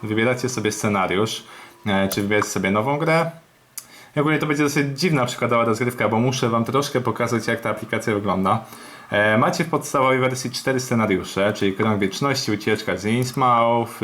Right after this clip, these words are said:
Zniszczony Więz i Przypływ. Macie tutaj trudność i macie czas rozgrywki. Ja pokażę wam, jak wygląda drugi właśnie scenariusz. Wybieracie sobie, ja już postacie wybrałem, będziemy grali,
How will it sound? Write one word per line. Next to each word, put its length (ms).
Zniszczony 500
Więz 500
i 280
Przypływ. 540
Macie 280
tutaj 320
trudność 720
i 120
macie 580
czas 380
rozgrywki. 640
Ja 100
pokażę 340
wam, 200
jak 180
wygląda 560
drugi 320
właśnie 280
scenariusz. 720
Wybieracie 460
sobie, 340
ja 100
już 120
postacie 440
wybrałem, 540
będziemy 320
grali, 680